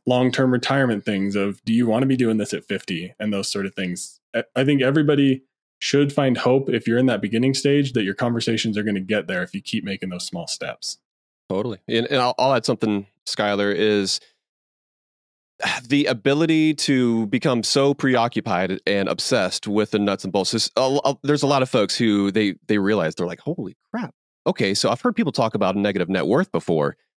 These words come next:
Speaker 2: I've got a negative twenty thousand net worth," and they kind of freak out. And so that's when they,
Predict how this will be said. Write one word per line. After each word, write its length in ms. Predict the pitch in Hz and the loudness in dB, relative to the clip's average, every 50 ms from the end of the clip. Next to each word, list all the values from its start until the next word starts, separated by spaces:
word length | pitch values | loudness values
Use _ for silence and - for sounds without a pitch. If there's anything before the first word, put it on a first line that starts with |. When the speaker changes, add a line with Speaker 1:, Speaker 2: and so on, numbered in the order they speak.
| _ _ - | _ _ -4
Speaker 2:
I've 140 | - - 226 | -2 0 2
got 100 | 226 165 | 2 2
a 60 | 147 | 2
negative 460 | 151 160 165 170 170 170 170 160 143 | 2 4 4 4 2 2 2 0 0
twenty 260 | - - 180 190 180 160 | 0 0 2 2 2 2
thousand 480 | - 185 160 151 156 151 135 143 139 | 2 2 4 4 4 4 4 4 4
net 200 | 139 139 127 117 | 4 4 2 2
worth," 420 | 120 143 185 226 165 120 107 - - | 2 2 4 4 2 2 0 -2 -2
and 680 | - 139 135 131 127 120 120 117 117 113 113 110 104 - - - | -2 0 2 2 2 2 2 2 2 2 0 0 -2 -4 -6 -4
they 200 | 120 123 123 113 | -2 0 0 0
kind 140 | - 139 113 | 2 0 0
of 100 | 95 - | -2 -2
freak 300 | - - 131 117 - - | 0 0 0 0 0 0
out. 180 | 101 104 135 | 0 0 0
And 100 | 95 104 | -2 -2
so 120 | - - 107 | -2 -2 -2
that's 360 | 95 90 110 110 107 - - | 0 0 0 0 0 -2 -2
when 180 | 113 113 107 104 | 0 0 2 2
they, 320 | 101 95 92 92 90 87 | 2 2 2 0 -2 -4